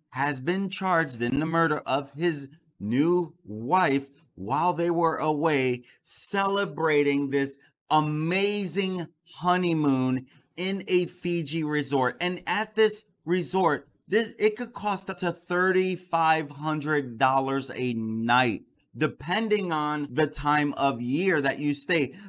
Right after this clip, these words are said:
But it was never less than twenty-four hundred dollars a night. So this is a very exclusive resort that they stayed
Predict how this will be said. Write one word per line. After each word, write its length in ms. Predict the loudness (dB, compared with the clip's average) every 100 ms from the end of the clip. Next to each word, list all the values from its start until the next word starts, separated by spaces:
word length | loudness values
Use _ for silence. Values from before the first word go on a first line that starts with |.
| -2
But 160 | 2 4
it 60 |
was 280 | 4 2 -2
never 420 | -4 0 0 2
less 280 | 2 2 2
than 240 | -2 -4
twenty-four 840 | -4 -2 2 4 2 0 4 4 4
hundred 380 | 0 0 0
dollars 400 | 4 4 4 -2
a 60 | -2
night. 260 | -2 -2 -2
So 200 | -2 0
this 220 | -2 -2
is 120 | 0
a 260 | 0 0 -6
very 680 | -2 4 6 6 4 0 -4 -10 _ -4
exclusive 920 | -2 -2 -8 -2 2 2 2 -2 -2
resort 580 | -2 -2 0 0 0 -4
that 160 | -4
they 140 | -4 -4
stayed 720 | -6 -8 -6 0 2 2